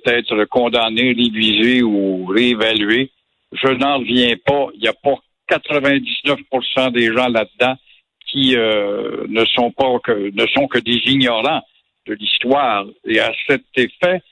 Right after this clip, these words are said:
moi, je dis bravo à Bernard Vallée, qui est un animateur en histoire, un guide sans doute, qui dit que lorsqu'il y a controverse, ben, à tout le moins, euh, si on en est rendu pour peinturer, démolir, et cetera, les images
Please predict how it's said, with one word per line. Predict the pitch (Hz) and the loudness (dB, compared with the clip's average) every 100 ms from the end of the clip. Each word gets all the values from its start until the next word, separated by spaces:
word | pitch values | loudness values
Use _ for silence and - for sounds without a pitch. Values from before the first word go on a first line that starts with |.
| _ _ _ | _ _ _
moi, | 117 139 156 | -4 0 0
je | 123 | 0
dis | 131 123 | -2 0
bravo | 127 123 123 160 | 2 2 2 2
à | 117 | 2
Bernard | 113 110 120 135 120 | 0 -2 0 0 0
Vallée, | 113 107 107 147 151 | 0 0 2 2 0
qui | - | -4
est | - 123 | -2 0
un | |
animateur | 127 127 123 113 - 135 117 | 2 2 2 0 0 0 0
en | 110 | -2
histoire, | 107 - 113 139 139 | -4 -2 2 2 2
un | 113 110 - | 0 -2 0
guide | 147 135 - | -2 -2 -2
sans | 117 113 | -2 0
doute, | 143 175 - 180 - _ _ _ _ | 0 0 0 -4 -4 _ _ _ _
qui | 135 135 | -6 -2
dit | 147 180 | -2 0
que | 147 | 2
lorsqu'il | 139 160 - 139 | 2 0 -2 -2
y | |
a | 123 | -2
controverse, | - 170 143 135 113 117 135 - - 123 | 0 0 2 0 2 2 2 -2 -8 -2
ben, | 120 | 0
à | 120 | 0
tout | - 156 | -2 -2
le | 135 | 0
moins, | 127 131 143 147 _ _ _ - | 2 2 0 -4 _ _ _ -8
euh, | 117 | -4
si | - | 0
on | 131 135 | 2 2
en | 139 | 2
est | 139 | 2
rendu | 127 123 120 123 165 | 2 2 0 -2 -4
pour | - 120 | -4 -4
peinturer, | 143 135 - 131 131 143 | -2 -2 0 0 2 2
démolir, | 123 113 113 113 143 | 0 0 0 0 0
et | 120 | 0
cetera, | - 107 110 107 131 - _ _ _ 117 | -4 -4 -2 0 -2 -4 _ _ _ -12
les | 113 131 | -10 -4
images | 139 165 | 0 0